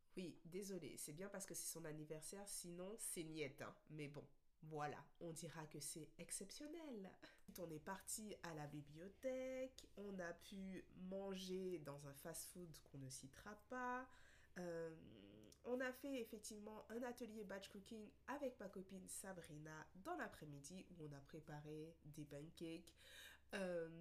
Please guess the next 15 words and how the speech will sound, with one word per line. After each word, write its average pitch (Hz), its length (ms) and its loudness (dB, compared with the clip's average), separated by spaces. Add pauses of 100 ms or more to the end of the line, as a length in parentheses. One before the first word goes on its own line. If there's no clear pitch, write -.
des 269 140 2
madeleines 220 600 2 (140)
et 262 240 4
aussi 214 520 2 (340)
des 202 260 2 (180)
pains 392 220 6
au 170 120 4
lait. 170 220 2
C'était 156 280 0
vraiment 277 460 0
super - 580 0
sympa. 170 520 -2 (540)
Il 185 200 4
a 170 100 6
fait 180 400 4